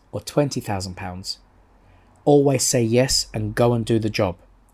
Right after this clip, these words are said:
because you never know who's watching. And that is something that I've lived by. I turn up, I sometimes turn up to charities where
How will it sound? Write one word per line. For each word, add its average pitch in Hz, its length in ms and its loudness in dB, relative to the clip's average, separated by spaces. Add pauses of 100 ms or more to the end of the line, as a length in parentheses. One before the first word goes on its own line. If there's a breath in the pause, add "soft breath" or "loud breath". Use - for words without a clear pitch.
(520 soft breath)
because - 340 -6
you 110 80 0
never 117 340 -2
know 120 220 -4
who's 101 220 -8
watching. 92 340 -12 (1600 soft breath)
And 127 460 0 (540)
that 175 260 6
is 143 160 6
something 143 460 2
that 117 120 -4
I've 117 220 0
lived 120 300 2
by. 143 280 4 (840 soft breath)
I 143 120 2
turn 156 300 4
up, 175 220 2 (380 soft breath)
I 135 80 0
sometimes 160 440 2
turn 147 200 2
up - 140 -4
to - 100 -6
charities 143 560 2 (300 soft breath)
where 131 360 4